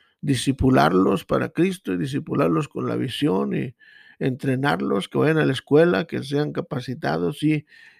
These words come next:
enviarlos a plantar casas de recuperación, a plantar iglesias, a, eh, ¿me entiendes? Que sean pastores, que sean evangelistas, que sean misioneros, que sean músicos, que sean maestros, entonces,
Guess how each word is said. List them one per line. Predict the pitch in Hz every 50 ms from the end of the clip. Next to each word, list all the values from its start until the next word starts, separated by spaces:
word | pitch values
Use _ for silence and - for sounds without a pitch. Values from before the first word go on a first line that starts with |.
| _ _
enviarlos | - 123 127 131 143 151 160 165 175 170 151 147
a | - 180
plantar | - 131 120 120 113 - 139 147 143
casas | - 147 151 139 143 139
de | 143 135
recuperación, | 127 131 131 - - - - 117 110 113 127 120 131 139 160 185 190 185 185 202
a | -
plantar | - - 127 120 117 120 - 139 143
iglesias, | 139 131 123 120 135 156 147 - - 151 147 139 - _ _ - - - _ _ - _
a, | 143 120 113 - - - - -
eh, | - 120 123 120
¿me | 123 135
entiendes? | 131 - 151 165 165 156
Que | 147 - 135
sean | - - 143 147 147
pastores, | - - 139 131 - - - 139 143 160 160 160 151
que | - 131
sean | 120 135 127 151
evangelistas, | 139 131 127 120 123 - - 131 151 156 143 - - 143 -
que | - 131
sean | - 139 139 143
misioneros, | 143 143 131 - 127 120 120 127 143 160 - - 143 131
que | - -
sean | - 127 - - 139
músicos, | 127 131 147 165 165 151 - - 185 185 - 165 156 - _ _ - - - _ _ _ - - _ _ _ _ _
que | - 123 117
sean | 131 139 147 151
maestros, | 143 127 123 139 160 156 - - - - 151 143 131 -
entonces, | 135 131 147 156 143 -